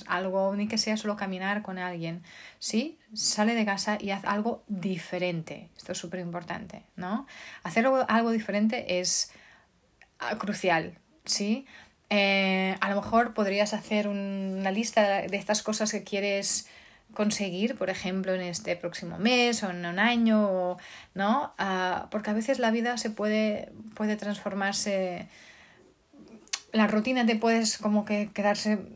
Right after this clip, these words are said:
muy aburrida, ¿no? Después de un tiempo. Entonces es importante empezar a hacer cosas diferentes, mezclar est-, otras cosas con las cosas que estás acostumbrada a, a hacer, ¿no? Am, y coger nuevos proyectos, nuevos hobbies,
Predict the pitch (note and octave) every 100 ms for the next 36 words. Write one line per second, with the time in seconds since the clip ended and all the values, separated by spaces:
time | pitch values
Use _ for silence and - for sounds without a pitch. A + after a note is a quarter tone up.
0 | - G3+ A3 G#3+ G3 G3 F#3 E3 E3 B3
1 | B3+ A3 F#3+ F#3+ F3 E3+ E3 F3+ A3+ C4
2 | C4 B3 A#3+ A#3 A#3+ A3+ A3 G#3 A#3+ A#3
3 | A3+ A3+ A3 A#3 B3 A#3 G#3+ G3 G#3 G#3+
4 | - - - - - - - G#3+ G#3+ -
5 | A#3 A3+ - G3+ G#3 G#3 A3 - G#3+ A3
6 | A3 G#3 G#3 G3 F#3+ - - G3+ G3+ F#3
7 | F#3+ F3+ F3 E3+ - - F#3 E3+ - E3
8 | - F3+ G3 D4 - - - - - -
9 | G3 G3 F#3 F#3 F#3 F3+ F3+ F3 E3+ E3+
10 | A3 - _ _ _ _ _ - G#3 G3
11 | F#3+ F#3+ F#3+ F#3 G#3+ G#3 G3+ G#3+ A#3+ B3
12 | G3 F3 G#3 G#3+ F#3+ F#3 G3+ G3 - -
13 | G#3 A3 G#3 G#3 G#3+